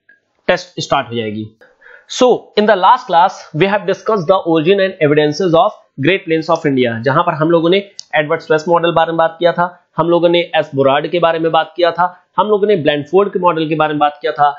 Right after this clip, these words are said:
फिर हम लोगों ने remnants of sea के बारे में बात किया, और फिर lastly हम लोगों ने बात किया था recent views के बारे में, जहां पर multiple process एक साथ चल रही थी, और इस तरीके से हम लोगों ने Great Plain of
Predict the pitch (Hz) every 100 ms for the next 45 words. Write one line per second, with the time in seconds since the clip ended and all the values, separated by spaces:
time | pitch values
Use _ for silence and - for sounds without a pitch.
0 | - - 214 220 214 226 214 156 156 180
1 | 202 196 185 - 185 196 185 180 165 156
2 | 151 - 156 147 - - 208 208 - 254
3 | - 143 147 160 165 233 247 175 165 160
4 | 156 147 139 - 147 139 160 190 _ _
5 | _ - 165 220 240 240 165 156 196 196
6 | 160 156 175 170 143 170 - 180 196 _
7 | - 165 190 185 226 247 - 170 160 202
8 | 196 - 160 - 165 190 - - 170 151
9 | 147 147 - 135 104 _ - 180 196 202
10 | 196 202 202 196 165 180 180 185 208 196
11 | 143 156 160 175 175 196 -